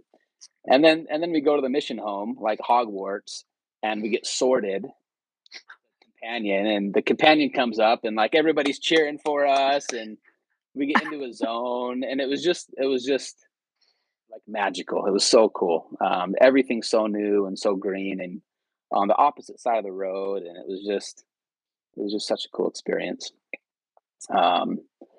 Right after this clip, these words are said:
and then, so I got, my, uh,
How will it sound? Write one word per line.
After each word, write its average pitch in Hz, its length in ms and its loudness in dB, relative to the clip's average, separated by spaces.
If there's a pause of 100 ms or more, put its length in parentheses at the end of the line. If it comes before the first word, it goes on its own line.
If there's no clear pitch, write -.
(680)
and 120 240 6
then, 120 460 0
so 127 440 4
I 147 120 0
got, 147 240 2 (120)
my, 135 260 -8 (220)
uh, 117 160 -8